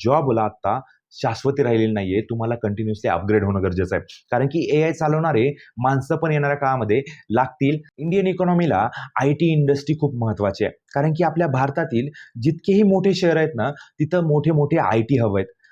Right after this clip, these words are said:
आणि त्यातनं लाखो लोकांना रोजगार मिळालेला आहे. आणि तिथं जर आपण इकॉनॉमी बघितली तर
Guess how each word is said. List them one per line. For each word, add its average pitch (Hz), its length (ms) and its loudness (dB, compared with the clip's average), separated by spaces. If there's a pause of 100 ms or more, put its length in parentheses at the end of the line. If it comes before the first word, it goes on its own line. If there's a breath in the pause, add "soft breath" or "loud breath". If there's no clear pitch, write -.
आणि 143 180 2
त्यातनं 143 400 0
लाखो 131 460 0
लोकांना 170 460 0 (340 loud breath)
रोजगार 151 500 2
मिळालेला 120 400 0
आहे. 92 100 -6 (300 loud breath)
आणि 131 100 -2
तिथं 143 240 -2
जर 160 100 0
आपण 156 200 0
इकॉनॉमी 160 400 0
बघितली 139 460 2
तर - 300 -6